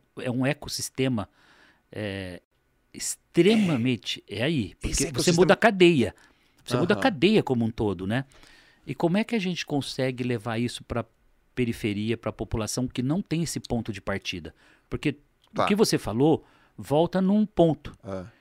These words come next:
Speaker 1: Como é que eu dou meu primeiro passo? O
Speaker 2: Isso.
Speaker 1: Semenzato foi maluco.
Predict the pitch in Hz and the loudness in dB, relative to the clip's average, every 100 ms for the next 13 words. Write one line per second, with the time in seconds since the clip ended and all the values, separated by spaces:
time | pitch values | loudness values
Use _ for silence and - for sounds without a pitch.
0 | _ - 147 185 - 269 220 262 208 190 | _ -8 -2 -2 0 -2 2 2 4 2
1 | 147 147 143 131 123 117 - 110 90 - | 2 0 2 4 2 0 -2 -4 -4 -6
2 | - - - 170 185 139 185 - - 302 | -16 -8 0 2 2 2 0 0 -2 0
3 | 330 302 135 165 160 110 | 4 6 8 8 8 0